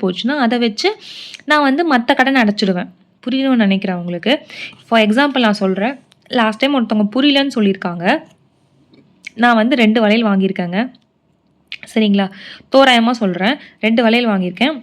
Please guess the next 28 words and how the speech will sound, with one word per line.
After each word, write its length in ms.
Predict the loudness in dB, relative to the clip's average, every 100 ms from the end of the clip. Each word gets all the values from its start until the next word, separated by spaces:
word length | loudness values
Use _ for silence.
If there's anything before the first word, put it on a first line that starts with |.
| -4
ஒரு 160 | 0 4
ஒரு 120 | 4
வளையல் 280 | 4 2 4
ஒண்ணே 220 | 4 4
கால் 140 | 2
லட்சம். 360 | 0 -2 -4 -4 _ -12
ஓகேங்களா? 300 | -6 -2 -2
ரெண்டு 220 | 2 2 4
வளையல் 320 | 4 4 2
என்னாச்சு? 380 | 0 -2 -4 -6 -16 -20 _
ரெண்டரை 220 | 2 4
லட்சம் 380 | 4 2 2 0
ஆச்சுங்களா? 360 | 0 0 0 -2 -8 -20 -2
இப்போ 640 | -2 -2 0 2 2 0 -2
நான் 340 | 0 2 4
ஒரு 280 | 4 4 2
ரெண்டு 280 | 2 2 2
வருஷம் 300 | 2 0 2
வந்து 220 | 2 2
வட்டி 260 | 0 2
மட்டும் 300 | 0 0 -2
கட்டுறேன்னு 400 | -2 -4 -2 -2
வச்சுக்கோங்க. 380 | -2 -4 -6 -4
என்னால 360 | 0 2 2 0
அசலை 280 | 0 0 0
வந்து 220 | -2 -4
கட்ட 260 | -6 -4
முடியல. 400 | -4 -4 -4 -4